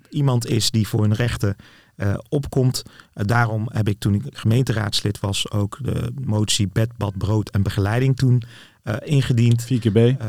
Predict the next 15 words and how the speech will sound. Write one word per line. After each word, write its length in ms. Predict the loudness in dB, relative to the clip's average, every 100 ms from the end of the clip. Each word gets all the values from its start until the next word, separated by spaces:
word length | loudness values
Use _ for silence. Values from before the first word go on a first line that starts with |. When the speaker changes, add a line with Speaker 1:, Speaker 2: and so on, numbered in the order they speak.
| -8
Speaker 1:
vier 240 | -4 0 2
keer 120 | 2
B's. 400 | 2 2 0 -4
En, 360 | -2 2 2 0
en, 440 | -2 0 2 2 0
ehm, 400 | 0 0 0 0
en 120 | -2
uiteindelijk 420 | -2 0 0 0 0
is 120 | -2
dat 160 | -2
uitgerold 440 | 0 -2 0 -2 0
naar 100 | 0
de 80 | 0
landelijke 460 | 0 2 0 0
vreemdelingenvoorziening. 1000 | -4 0 0 2 2 2 2 2 4 2